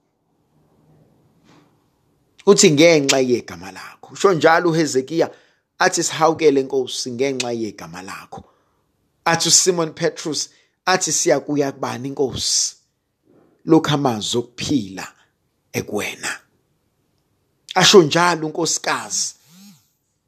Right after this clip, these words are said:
athi, "Gehazi," athi, "Konke kuhamba kahle." Ngoba kwesinye isikhathi kubalulekile ukuya kumnikazi wendaba,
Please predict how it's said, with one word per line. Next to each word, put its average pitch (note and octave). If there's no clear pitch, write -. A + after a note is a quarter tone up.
athi, F3+
"Gehazi," D#3+
athi, F3
"Konke D#3
kuhamba -
kahle." -
Ngoba G#3
kwesinye A#3
isikhathi G#3
kubalulekile G#3
ukuya A#3
kumnikazi A3
wendaba, -